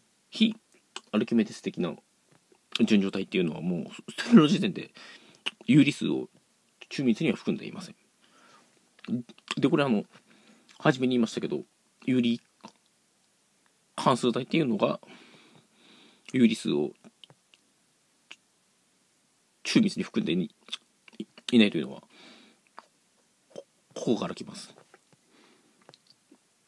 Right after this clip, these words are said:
前、あの、例を挙げたというか、し-、し-、し-、し-、し-、し-、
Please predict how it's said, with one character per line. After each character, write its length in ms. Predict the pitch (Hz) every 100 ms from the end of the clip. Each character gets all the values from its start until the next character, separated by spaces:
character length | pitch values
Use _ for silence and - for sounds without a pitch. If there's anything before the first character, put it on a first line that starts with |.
| _ _ _ _ _ _ -
前、 300 | 120 131 80 -
あ 60 |
の、 200 | 85 80 - - - - -
例 160 | - 151
を 40 |
挙 140 | 98 87
げ 60 |
た 100 | 90
と 80 | 85
い 40 | 64
う 60 |
か、 200 | - - - - -
し-、 300 | - - 156 143
し-、 280 | 156 - - - 180 _ - - _
し-、 0 | - -
し-、 0 | - - 156 - - - 156 175 170
し-、 200 | -
し-、 120 | 180